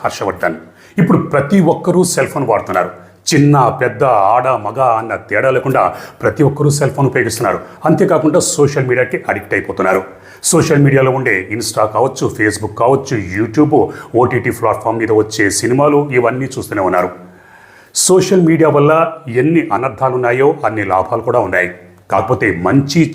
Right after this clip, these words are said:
చెడు అనేది మన మీద ఆధారపడి ఉంది. పోలీసులు సాల్వ్ చేయలేని ఒక కేసుని సోషల్ మీడియాలోని Instagram సాల్వ్ చేసింది.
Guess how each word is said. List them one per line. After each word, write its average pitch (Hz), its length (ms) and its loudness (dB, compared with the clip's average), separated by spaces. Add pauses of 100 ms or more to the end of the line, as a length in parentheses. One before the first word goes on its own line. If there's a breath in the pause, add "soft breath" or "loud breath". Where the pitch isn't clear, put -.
చెడు 120 120 2
అనేది 123 260 2
మన 95 180 0
మీద 104 220 2
ఆధారపడి 90 420 0
ఉంది. 87 260 -2 (840 soft breath)
పోలీసులు 233 420 4
సాల్వ్ 147 480 -2
చేయలేని 139 240 0
ఒక 117 160 -6
కేసుని 117 760 -2
సోషల్ 175 380 2
మీడియాలోని 147 420 2
Instagram 131 580 -4
సాల్వ్ 101 380 -2
చేసింది. 87 360 -4